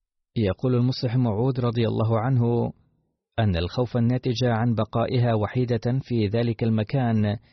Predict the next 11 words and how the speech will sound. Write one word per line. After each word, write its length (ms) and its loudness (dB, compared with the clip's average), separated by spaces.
كان 200 0
أحد 420 -2
أسباب 480 -2
مرضها، 800 0
فبلغت 580 -2
الرسول 480 -2
صلى 200 -2
الله 320 0
عليه 220 0
وسلم 480 0
الأراجيف 800 -2